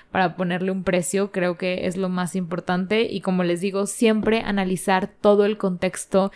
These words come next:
no cerrarte a, "Esto es lo que cobro y esto lo voy a cobrar a todos", porque no, o sea, a veces llegan clientes que son más grandes, que son más fuertes,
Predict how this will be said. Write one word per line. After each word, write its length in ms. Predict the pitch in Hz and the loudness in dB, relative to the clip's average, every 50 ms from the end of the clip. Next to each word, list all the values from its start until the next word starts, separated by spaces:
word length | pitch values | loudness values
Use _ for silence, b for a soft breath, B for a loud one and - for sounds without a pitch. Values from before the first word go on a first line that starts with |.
| B B B B | B B B B
no 180 | - 202 202 208 | -2 0 2 2
cerrarte 640 | 202 - 208 208 214 202 190 190 196 - - 196 196 | 4 4 4 4 6 4 4 4 2 0 -2 0 0
a, 180 | 190 185 185 | 0 0 0
"Esto 280 | 180 - 214 208 - 240 | 0 0 0 0 2 0
es 60 | 220 | 0
lo 100 | 226 226 | 0 -2
que 160 | - 196 185 | -2 -2 -2
cobro 320 | - 233 240 269 285 285 285 | 2 4 4 6 6 6 4
y 80 | 262 | 4
esto 180 | 214 196 - 220 | 2 0 0 -2
lo 100 | 214 208 | 0 0
voy 80 | 196 185 | 0 -2
a 60 | 185 | -2
cobrar 280 | - 185 180 180 175 | -4 -4 -2 -2 -2
a 100 | 175 175 | -2 0
todos", 400 | - 233 220 220 220 220 226 214 | 0 2 2 4 2 2 0 -2
porque 520 | - - 202 202 208 - 214 208 208 208 208 B B B B B B _ | -4 -2 -2 -2 -2 -2 -2 -2 -2 -4 -8 B B B B B B _
no, 320 | - 180 180 165 156 139 143 175 | -4 -2 -2 0 -2 -4 -8 -4
o 140 | - 196 | -4 -2
sea, 220 | 180 170 214 196 185 | 0 4 4 4 4
a 40 | 180 | 4
veces 280 | 190 190 202 214 196 | 2 0 -2 0 0
llegan 240 | 214 214 208 202 208 | 2 2 2 0 0
clientes 440 | 196 220 208 202 196 190 202 202 - | 0 0 0 0 0 -2 -4 -4 -4
que 80 | - | -6
son 220 | 190 - - 196 190 | -6 -4 -4 -4 -4
más 220 | 190 190 185 180 | -4 -4 -6 -4
grandes, 560 | 185 190 196 196 185 180 185 185 185 185 B B B B B B _ | -2 0 2 2 2 2 2 2 0 -2 B B B B B B _
que 120 | - 202 | -4 -4
son 180 | - - 208 196 | -2 0 0 0
más 220 | 196 196 190 - | 0 -2 -4 -4
fuertes, 600 | - - 202 196 196 196 - 185 175 170 170 - | 0 2 2 2 2 2 2 2 2 2 0 -4